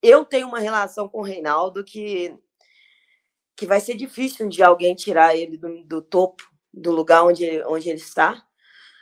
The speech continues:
mas eu não acho, eu não acho nenhum absurdo quem já considera o Hulk o maior da história.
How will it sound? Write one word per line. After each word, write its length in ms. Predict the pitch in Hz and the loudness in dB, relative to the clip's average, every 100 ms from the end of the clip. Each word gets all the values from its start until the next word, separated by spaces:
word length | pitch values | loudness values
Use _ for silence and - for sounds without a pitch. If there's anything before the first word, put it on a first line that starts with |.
| _ _ _ _ - | _ _ _ _ -14
mas 680 | 190 185 202 247 - - - | 0 2 4 2 -6 -18 -16
eu 160 | - 185 | -8 -6
não 180 | 196 196 | -4 -2
acho, 1160 | 196 196 - 220 202 185 175 170 165 160 - | -2 -4 -8 -8 -8 -6 -8 -10 -12 -14 -12
eu 120 | - 165 | -6 -2
não 140 | 170 | 0
acho 240 | 170 175 | -2 -4
nenhum 200 | 196 170 | -4 -2
absurdo 540 | 185 185 - 170 175 160 | -2 -2 -10 -6 -6 -4
quem 220 | 196 170 | -4 -4
já 220 | 160 175 | 0 -2
considera 560 | 185 185 - 156 156 160 | -2 -10 -6 -2 0 -2
o 40 | |
Hulk 600 | 151 156 156 175 160 160 _ _ _ _ _ - | -6 -14 -16 -12 -10 -12 _ _ _ _ _ -6
o 80 | |
maior 360 | 170 165 151 165 | -2 0 2 0
da 100 | 170 | -4
história. 640 | 156 - 156 165 175 185 | -8 -4 -2 0 -2 -8